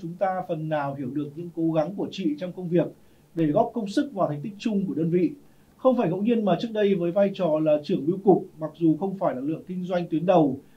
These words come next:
nhưng chị đã bốn lần được tổng ty khen thưởng trong chiến dịch một trăm năm mươi ngày về đích. Đó chính là nhờ sự nỗ lực, không ngại khó, không ngại khổ, miệt mài tìm kiếm khách hàng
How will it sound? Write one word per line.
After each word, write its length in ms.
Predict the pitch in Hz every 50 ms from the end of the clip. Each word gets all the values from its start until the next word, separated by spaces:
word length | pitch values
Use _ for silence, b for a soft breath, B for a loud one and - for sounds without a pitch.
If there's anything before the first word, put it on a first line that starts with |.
| b b b
nhưng 120 | 202 220 226
chị 160 | - 233 214 170
đã 140 | 180 170
bốn 300 | 170 165 175 202 247 262
lần 180 | 254 240 196 180
được 100 | 170 165 160
tổng 180 | - 143 135 143
ty 180 | - 202 196
khen 180 | 196 185 190 180
thưởng 240 | 160 202 185 147 117 107
trong 160 | - 175 165
chiến 120 | 170 160
dịch 160 | 170 180 151
một 140 | 151 147 143 143
trăm 180 | - 175 175 175
năm 120 | 165 170
mươi 80 | 170 160
ngày 140 | 151 139
về 100 | 127 135
đích. 280 | 135 175 226 - - - b b b b b b b b -
Đó 160 | 170 175 180
chính 200 | 180 - 196 226
là 100 | 254 233
nhờ 240 | 202 190 190 175 165 156
sự 160 | - 180 160 151
nỗ 120 | 165 185
lực, 300 | 220 240 220 220 214 - -
không 240 | - - 202 196 185
ngại 160 | 175 151 147 -
khó, 340 | 151 151 147 160 190 214 208 -
không 140 | 240 202
ngại 140 | 202 180 - -
khổ, 320 | - 185 170 151 120 - - b b b b b b b
miệt 220 | - 180 196 190 185
mài 180 | 180 175 170
tìm 160 | 160 160 165 156
kiếm 100 | 156 165
khách 180 | 160 214 226 208
hàng 300 | 202 175 160 147 135